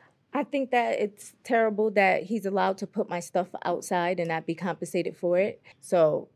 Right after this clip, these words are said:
to me, that's just not right. It's not. You, you, you should pay for something that was lent and was,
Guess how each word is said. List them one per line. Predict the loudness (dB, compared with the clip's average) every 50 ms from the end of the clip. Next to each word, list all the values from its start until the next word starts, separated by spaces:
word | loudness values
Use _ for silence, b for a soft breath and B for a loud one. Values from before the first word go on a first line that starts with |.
| _ _ -6
to | -4 -2
me, | -2 -2 -2 0
that's | 0 0 -2 -2 -4 -4
just | -4 -4 -4 -4
not | -4 -4 -4 -2 -2
right. | -2 -2 -2 -2 -6 -8 _ _
It's | -20 -20 -8 -6
not. | -4 -2 -2 -4 -6 -10 _ _ _ _ _ _ _ -10
You, | -8 -8 -8 -8 -6
you, | -4 -4 -4 -4 -6 -8
you | -8
should | -6 -4 -6 -6 -4
pay | 0 4 6 6 6 6 4 0 -6 -10 _ _
for | 2 2 2
something | 2 0 -2 -2 0 -2 -2 2 4
that | 4 6 6 4 0
was | -4 -6 0 0 0 0 0
lent | -2 -2 -2 -2 -2 -4 -10 _ -6
and | -4 -4 -4
was, | -6 -8